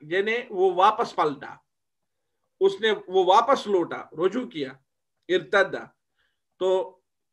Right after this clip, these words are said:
अल्लाह ताला के फरमान में देखिए कहां पर ये लफ्ज लुगवी माना में इस्तेमाल हुआ है,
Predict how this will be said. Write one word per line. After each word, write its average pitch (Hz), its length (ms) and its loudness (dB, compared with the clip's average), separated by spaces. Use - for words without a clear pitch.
अल्लाह 277 280 4
ताला 262 340 4
के 247 200 -2
फरमान 220 520 2
में 233 140 -4
देखिए 214 280 -2
कहां 208 400 -2
पर 233 380 -8
ये 180 200 0
लफ्ज 214 380 -4
लुगवी 202 400 -2
माना 190 300 -2
में 190 120 -4
इस्तेमाल 170 460 -6
हुआ 156 220 -4
है, 175 320 -6